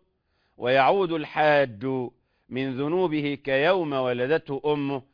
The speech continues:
لكن على شرط أن يؤدي هذا الركن على مراد الله ومراد سيدنا رسول الله صلى الله عليه وسلم. الحاج إذا أقام وأدى الحج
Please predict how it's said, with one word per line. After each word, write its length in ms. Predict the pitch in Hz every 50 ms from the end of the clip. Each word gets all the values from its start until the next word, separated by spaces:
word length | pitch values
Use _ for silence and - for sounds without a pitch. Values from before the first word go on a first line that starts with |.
| _ _ _ _ _
لكن 720 | 104 104 113 127 143 156 165 175 170 170 - 175 175 175
على 340 | 147 151 180 185 190 190 185
شرط 500 | - - 175 156 107 - _ _ - _ _ _ _ _ _ _ _ _ _ 143
أن 120 | 151 165
يؤدي 580 | 180 190 214 233 226 196 165 156 175 180 180 185
هذا 320 | 185 185 175 160 147 160
الركن 640 | 156 151 156 160 160 160 - 143 147 143 143 139 - - _ _
على 320 | 92 98 110 123 123 127 127
مراد 420 | 127 127 131 147 165 170 151 131
الله 460 | 135 127 123 127 147 170 175 143 - - _ _ _ _ _ _ _ _ _ _ _ -
ومراد 580 | 123 135 143 156 160 180 208 208 196 170 156
سيدنا 760 | 151 - - 139 139 131 143 170 180 156 151 139 135 127 123 117
رسول 420 | 120 120 - - 165 170 156 139
الله 460 | 139 127 127 131 135 139 139 131 123 - _ _ _ _ _
صلى 300 | _ - 208 226 202 185
الله 460 | 170 160 165 180 175 165 147 135 139
عليه 340 | 135 135 135 139 143 131 120
وسلم. 440 | 113 104 - - 98 87 71 58 - _ _ _ _ _ _ _ _ _ _ _ _ _ -
الحاج 560 | 165 175 - - 220 226 226 214 196 151 123 - _ _ _ _ _ _ _ _ _ _ _ _ -
إذا 480 | 185 220 196 180 175 165 156 143 127 - - _ _ _ _ _ _ -
أقام 720 | 151 156 - - 185 185 170 156 139 131 131 127 127 131 - -
وأدى 640 | 139 139 156 - 185 170 127 107 101 110 131 123 120
الحج 920 | - 135 139 143 139 - - - 151 139 113 98 92 117 120 113 107 98